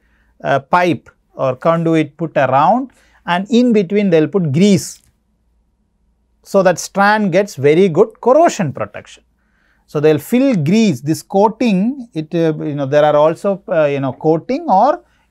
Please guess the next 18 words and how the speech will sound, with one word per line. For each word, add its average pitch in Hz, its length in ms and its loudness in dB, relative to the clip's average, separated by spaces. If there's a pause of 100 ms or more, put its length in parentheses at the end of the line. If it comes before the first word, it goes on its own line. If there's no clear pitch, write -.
grease 226 420 2
is 180 180 -4
also 147 320 -2
used, 107 520 -12 (180)
okay? 131 260 -10 (3750)
Okay. 220 260 -4 (560)
Now, 185 280 0 (340)
uh, 139 300 2
there 175 200 4
are 185 260 2
unsheathed 240 720 -2
or 170 140 4
uncoated 208 640 0
strands 220 440 -2
and 247 200 -2
coated 262 360 2
strands 160 420 -2
also, 123 540 -4